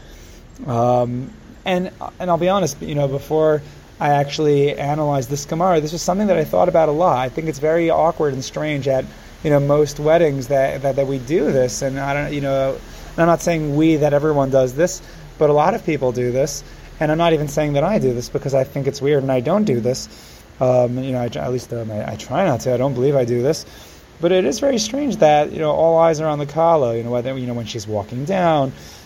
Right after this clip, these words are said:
you know, and obviously, if, usually all eyes are on whoever's walking down. You're, the, people's eyes are gonna be glued because they wanna see, you know, they stand up because they wanna know the hak, what's going on, who's coming out next. And it is a little bit funny.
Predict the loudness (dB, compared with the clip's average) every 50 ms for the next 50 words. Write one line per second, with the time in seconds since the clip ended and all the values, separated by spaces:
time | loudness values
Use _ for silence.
0 | -20 -16 -8 -2 0 2 4 4 4 4 2 0 0 -2 -2 -2 0 0 0 0
1 | -2 0 0 2 4 4 2 2 -2 -8 -10 -6 -4 -4 -2 -2 -2 0 0 0
2 | 2 2 4 4 6 4 4 2 2 0 0 0 0 -2 -2 -2 0 0 0 2
3 | 2 0 0 4 4 6 6 4 2 -2 -4 -2 -2 0 0 -2 -2 -2 -4 -4
4 | -4 -4 -6 -8 -8 -10 -10 -8 -6 -6 -6 -6 -10 -8 -4 -2 0 0 2 2
5 | 4 4 4 2 2 0 -2 -2 -2 -4 -4 -2 0 2 2 4 4 4 2 0
6 | -2 -4 -2 -2 -2 -2 -2 -2 -2 0 -2 -2 -4 -6 -6 -2 0 0 0 0
7 | -2 -6 -8 -8 -10 -10 -8 -2 0 2 2 4 2 2 0 -2 -4 -2 -2 0
8 | 2 4 4 4 4 2 -2 -6 -6 -4 -4 -2 -4 -2 -2 -2 -2 -4 -4 -2
9 | -2 -2 -2 -2 -2 -2 -2 -2 -2 -2 -2 -2 -4 -2 -2 -2 -2 0 0 0
10 | 0 0 0 -2 -4 -6 -6 -6 -6 -4 -4 -2 -2 -2 -2 -2 -2 -2 -2 -2
11 | -2 -6 -10 -14 -16 -20 -20 -20 -20 -20 -20 -20 -20 -20 -20 -20 -20 -20 -20 -20
12 | -20 -8 -2 0 2 4 4 4 2 0 -2 -4 -4 -4 -2 -2 -2 -2 0 2
13 | 2 4 2 2 0 -2 -4 -2 -2 0 0 0 -2